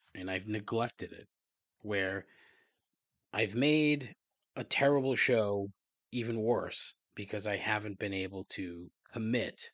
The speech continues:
to it. And as I've <laughs> said a thousand times, it's like,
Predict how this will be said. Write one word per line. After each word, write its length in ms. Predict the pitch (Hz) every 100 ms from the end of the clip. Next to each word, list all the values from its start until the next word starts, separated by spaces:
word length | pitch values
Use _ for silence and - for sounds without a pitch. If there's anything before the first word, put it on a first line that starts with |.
| _ _ _ _ _ _ _ _ _ -
to 240 | 107 80
it. 100 | 71 _ _
And 220 | 143 165 180
as 200 | 175 170
I've 140 | -
<laughs> 40 | -
said 320 | - 156 151
a 80 | 143
thousand 520 | - 123 135 127 107
times, 380 | 107 110 107 95
it's 100 | 95
like, 200 | 98